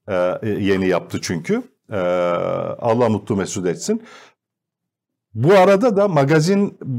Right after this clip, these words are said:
medyasında şey dedikoduları dönüyor. Yani b-, b-,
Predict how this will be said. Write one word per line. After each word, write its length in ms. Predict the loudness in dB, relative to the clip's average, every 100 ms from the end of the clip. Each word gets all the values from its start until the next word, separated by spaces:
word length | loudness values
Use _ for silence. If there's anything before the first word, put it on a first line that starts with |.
| -2
medyasında 880 | 0 2 2 0 0 0 2 0 -2 -16
şey 300 | -2 0 2
dedikoduları 600 | 2 2 -2 0 0 2
dönüyor. 280 | 0 2 2
Yani 280 | 2 0 -4
b-, 140 |
b-, 40 | -10